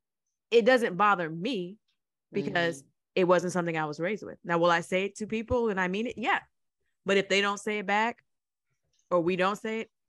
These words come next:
Speaker 1: you can still, I can still feel the love from the actions of the person and it would
Speaker 2: Mm-hmm.
Speaker 1: work. If somebody wanted to hear it more often, like, they wanna hear it all the time, and, you know, that really wasn't my thing,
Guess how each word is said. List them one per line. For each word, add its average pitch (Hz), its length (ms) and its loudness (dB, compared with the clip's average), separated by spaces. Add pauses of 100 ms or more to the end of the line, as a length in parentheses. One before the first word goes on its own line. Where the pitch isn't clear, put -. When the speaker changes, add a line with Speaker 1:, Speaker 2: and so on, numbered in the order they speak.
(240)
Speaker 1:
you 180 200 -2
can 185 200 -2
still, 190 480 0
I 185 140 2
can 190 180 -8
still 175 280 -2
feel 185 380 0
the 165 140 0
love 156 440 -4 (440)
from 170 140 -2
the 156 120 -4
actions 165 420 -4
of 151 120 -10
the 147 80 -8
person 156 580 -6 (460)
and 165 100 2
it 147 80 0
would 147 140 0
Speaker 2:
Mm-hmm. 139 100 -6
Speaker 1:
work. 117 300 -6 (100)
If 160 140 -2
somebody 202 400 2
wanted 180 340 0
to 175 100 -4
hear 175 220 -4
it 165 100 -4
more 170 200 -2
often, 180 300 -2
like, 165 140 -6
they 160 120 -4
wanna 160 180 -4
hear 160 200 -2
it - 60 -8
all 165 200 -4
the 160 80 -2
time, 165 480 -8
and, 151 100 -12 (300)
you 160 80 -8
know, 156 140 0
that 156 180 0
really 165 180 2
wasn't 165 300 -2
my 160 120 -2
thing, 175 460 -4